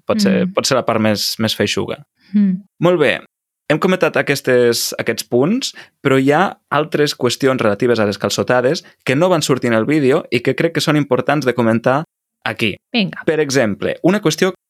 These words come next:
Speaker 1: que per mi és clau, <laughs> que és la diferència entre la salsa romesco i la salsa calçots.
Speaker 2: <laughs>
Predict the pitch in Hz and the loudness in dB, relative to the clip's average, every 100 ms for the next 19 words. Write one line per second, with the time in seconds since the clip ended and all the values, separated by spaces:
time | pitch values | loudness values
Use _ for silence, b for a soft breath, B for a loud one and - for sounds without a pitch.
0 | _ - 123 139 151 131 - 107 85 151 | _ -6 -2 0 0 -2 -2 -2 0 -2
1 | - - - - - - 143 _ _ _ | -4 -6 -6 -8 -8 -4 -4 _ _ _
2 | _ _ 135 117 117 147 202 139 131 143 | _ _ -2 0 2 2 2 0 0 0
3 | 170 - - 135 120 107 104 165 - 156 | 0 0 0 0 2 0 0 -2 -2 0
4 | 127 143 156 - 160 - - 101 - 127 | 2 2 0 0 -2 -2 -2 0 0 -2
5 | 113 101 101 - - - - - - - | -2 -2 -4 -6 -8 -6 -2 -2 -2 -4
6 | - - | -2 -2